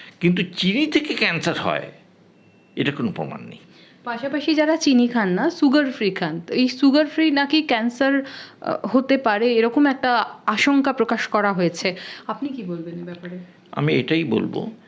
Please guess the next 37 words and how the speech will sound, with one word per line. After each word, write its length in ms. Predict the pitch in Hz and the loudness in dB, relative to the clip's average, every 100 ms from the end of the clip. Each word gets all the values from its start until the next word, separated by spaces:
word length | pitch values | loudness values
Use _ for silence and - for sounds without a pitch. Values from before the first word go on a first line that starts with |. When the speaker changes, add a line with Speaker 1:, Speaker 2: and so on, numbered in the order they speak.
| - - _ | -20 -20 _
Speaker 1:
আমরা 300 | 98 131 170 | -2 0 -2
পুরোপুরি 500 | - 151 165 190 190 | 0 2 2 2 2
যাই 260 | 156 180 196 | 2 2 2
on 380 | 180 - - | -2 -8 -2
evidence 640 | 127 123 170 170 196 185 107 107 | -2 2 0 2 0 0 -2 2
based 280 | 147 - | 2 0
medicine। 460 | 113 92 87 - - - - - _ | -2 -2 -2 -8 -14 -18 -20 -20 _
যেটা 220 | 135 135 - | -2 0 0
এভিডেন্স 600 | 117 120 156 202 196 190 | 0 2 2 4 2 0
আছে 220 | 190 240 | -2 -2
সেটা 260 | - 175 147 | 0 0 -2
হ্যাঁ 240 | 98 101 | 0 -2
বলবো, 360 | 123 143 160 381 | 0 -2 -2 -4
এভিডেন্স 600 | - 131 127 151 151 - | 0 0 4 2 2 -4
নেই 180 | 208 185 | -4 -2
না 240 | 110 85 | -2 -2
বলবো। 340 | 80 78 - | -2 -4 -6
Speaker 2:
হুম। 220 | - - 180 - | -10 -12 -16 -6
Speaker 1:
এর 200 | - 156 | -2 0
কোনো 160 | 185 214 | 0 -2
এভিডেন্স 600 | - 131 120 131 170 151 | 0 2 0 0 0 0
অন্তত 300 | 135 143 147 | -2 -4 -4
আমি 220 | 92 101 | -2 -2
জানি 320 | 82 76 73 | -4 -6 -8
না 80 | 71 - - _ _ _ | -10 -14 -20 _ _ _
যে 100 | 123 | -4
এর 120 | 104 | -2
থেকে 140 | 120 90 | -4 -6
খেলে 300 | - 196 202 | -4 -2 0
ক্যান্সার 440 | - 85 82 82 | -2 -4 -4 -6
হয়। 180 | 101 156 - - - | -6 -6 -10 -20 -20
সুতরাং 300 | - 139 123 | -4 -2 0
এটা 160 | 113 123 | 0 -4
আপনি 160 | 208 | -4
নিশ্চিন্তে 420 | 170 - - 110 117 | -6 -6 -6 -6 -6
খেতে 260 | 110 - | -6 -6
পারেন, 260 | - 113 | -4 -4